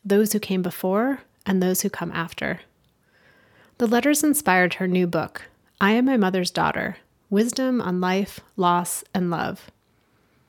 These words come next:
Another way that Dara is connected to her mother is in the fact that six and a half years ago, she was also diagnosed with cancer. Dara was terrified that her two daughters would have to grow up without their mother.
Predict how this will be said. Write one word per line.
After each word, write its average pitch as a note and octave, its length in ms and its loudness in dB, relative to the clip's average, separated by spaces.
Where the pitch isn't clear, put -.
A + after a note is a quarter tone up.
Another C4 360 4
way B3 120 2
that A3+ 160 -2
Dara F#3 260 2
is F#3 80 -2
connected F#3 460 -4
to F#3 80 -2
her F3+ 100 -2
mother F3 380 0
is - 180 -4
in G3+ 80 0
the G3 80 0
fact G#3 340 -2
that F3+ 140 -4
six - 300 -4
and B3+ 100 0
a A3+ 40 2
half G#3 220 0
years G3 280 0
ago, E3+ 340 -2
she - 160 -4
was A3+ 180 -2
also G3 320 0
diagnosed E3 560 -4
with - 140 -8
cancer. F3 500 -6
Dara A#3 300 4
was A#3+ 160 -2
terrified G3 800 0
that F3+ 140 -8
her G3+ 140 -2
two B3+ 300 0
daughters F3+ 680 0
would G#3 140 2
have G3+ 280 0
to G#3+ 80 -6
grow G3 320 0
up F3+ 220 0
without E3 300 -2
their E3 120 -4
mother. E3+ 400 -6